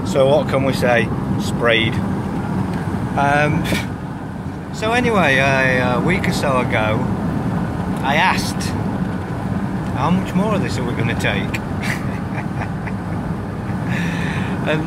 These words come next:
and your representative has answered, "Three more weeks for now." <laughs> But your representatives, if you listen to one of the other ones, was saying, uh, "Not until there's a vaccine."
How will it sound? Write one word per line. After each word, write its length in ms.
and 240
your 160
representative 960
has 120
answered, 560
"Three 160
more 220
weeks 300
for 80
now." 420
<laughs> 40
But 80
your 260
representatives, 1160
if 120
you 80
listen 260
to 80
one 140
of 120
the 100
other 140
ones, 420
was 140
saying, 680
uh, 480
"Not 260
until 420
there's 140
a 80
vaccine." 540